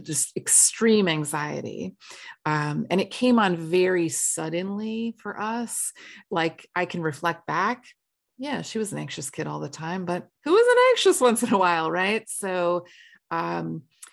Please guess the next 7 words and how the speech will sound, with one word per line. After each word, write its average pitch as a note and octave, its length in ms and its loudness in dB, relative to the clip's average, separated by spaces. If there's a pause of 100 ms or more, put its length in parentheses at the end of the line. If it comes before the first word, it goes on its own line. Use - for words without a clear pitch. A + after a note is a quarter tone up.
(240)
it A3+ 120 0
really B3+ 540 -2
was G3 560 -4
that, E3+ 400 -2 (640)
you G#3 140 0
know, E3+ 160 0
the, F3 180 -6